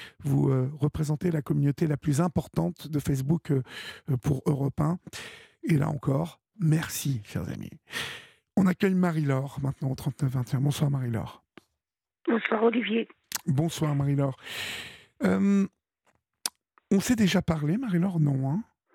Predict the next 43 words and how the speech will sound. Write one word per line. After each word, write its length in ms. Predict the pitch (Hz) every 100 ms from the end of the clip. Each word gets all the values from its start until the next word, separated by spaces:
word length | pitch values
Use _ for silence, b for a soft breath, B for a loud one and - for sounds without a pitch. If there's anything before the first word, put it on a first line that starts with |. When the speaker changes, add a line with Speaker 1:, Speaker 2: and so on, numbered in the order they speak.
| _ _ _ _ -
Speaker 2:
Oui, 400 | 233 247 247 226
oui, 180 | 208 226
oui, 0 |
oui, 340 | 202 220 214 220
oui, 180 | 202 202
Speaker 1:
Oui, 120 | 208
Speaker 2:
on 40 |
Speaker 1:
parce 80 | 214
Speaker 2:
s'est 100 | -
Speaker 1:
que 40 | 175
Speaker 2:
déjà 140 | 190
Speaker 1:
votre, 180 | - -
Speaker 2:
parlé, 260 | 196 160 -
c'était 520 | 180 180 196 196 196
Speaker 1:
votre 260 | 156 -
voix 160 | 156 202
me 140 | 185
dit 80 | 156
Speaker 2:
Oui. 80 | 208
Speaker 1:
quelque 240 | 180 -
chose. 420 | 160 170 165 139 123 - _ _ _ _ _ -
Speaker 2:
Oui, 380 | 233 254 254 254 -
c'était, 640 | 233 247 240 240 240 233
euh, 320 | 233 233 226 - - -
que 120 | 226
j'étais 240 | 190 214
privée 240 | - - 220
de 60 |
mes 100 | 220
petits-enfants. 680 | - - 202 214 - 208 202 - _ _ _ _ _ - _ _ _ _ _
Speaker 1:
Alors, 280 | - 175 143 -
il 160 | 170
y, 60 | 180
y 20 |
a 60 | 180
combien 260 | 214 196
de 60 | 170
temps, 240 | - 170
en 40 | 156
fait, 240 | - 147
qu'on 120 | -
s'est 160 | 147 151
parlé ? 420 | 151 147 147 151